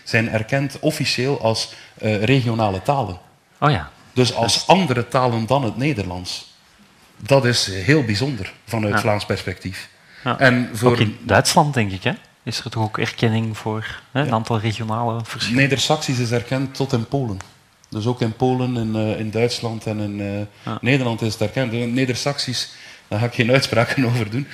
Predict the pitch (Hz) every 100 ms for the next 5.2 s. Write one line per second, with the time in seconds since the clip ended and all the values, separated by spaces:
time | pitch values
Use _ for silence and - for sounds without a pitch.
0 | - 117 113 180 185 120 110 107 123 110
1 | 117 104 101 147 120 101 101 104 98 127
2 | 165 110 95 - - - 104 110 107 120
3 | 117 107 - 107 101 110 143 160 175 -
4 | 113 101 101 143 160 170 - 151 180 -
5 | 113 151